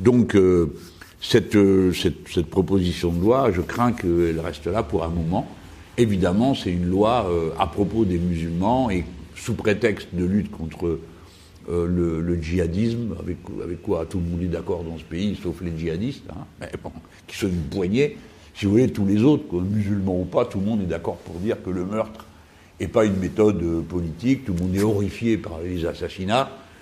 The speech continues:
quelle que soit, euh, sa, sa religion et quelle que soit la religion de ceux que, qu'on assassine. Alors, euh, bon, euh,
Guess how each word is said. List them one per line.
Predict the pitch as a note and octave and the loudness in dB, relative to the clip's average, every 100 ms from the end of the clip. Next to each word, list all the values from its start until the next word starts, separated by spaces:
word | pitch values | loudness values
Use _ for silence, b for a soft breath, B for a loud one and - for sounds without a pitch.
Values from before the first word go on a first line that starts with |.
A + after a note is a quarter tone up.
| B B - | B B 0
quelle | G#2+ | 0
que | D#2+ F2 | 2 -2
soit, | A#2 A#2 G2+ | 4 4 6
euh, | F2 E2+ E2+ | 4 2 0
sa, | E2 E2 | -2 -8
sa | D2+ F2 | -4 -4
religion | D#2+ F2+ F2+ B2+ A#2 | -2 -2 2 2 2
et | |
quelle | G#2 G2 | 2 2
que | A2 | 2
soit | F2 A#2 | -2 0
la | G2 | 0
religion | E2+ E2+ E2+ G2 A2+ | -2 -6 -4 -4 -2
de | E2+ | -4
ceux | - G2 | -6 -8
que, | - E2 | -6 -6
qu'on | D#2 E2+ | -4 -6
assassine. | E2+ - D#2+ - D2+ C#2 B B B B B B B B | -6 -8 -8 -8 -12 -12 B B B B B B B B
Alors, | G#2 A2 G#2 F#2 | 4 6 6 6
euh, | F2+ F2 | 6 4
bon, | E2+ F2+ C#2 - - - _ _ | 0 -2 -6 -14 -20 -20 _ _
euh, | - | -20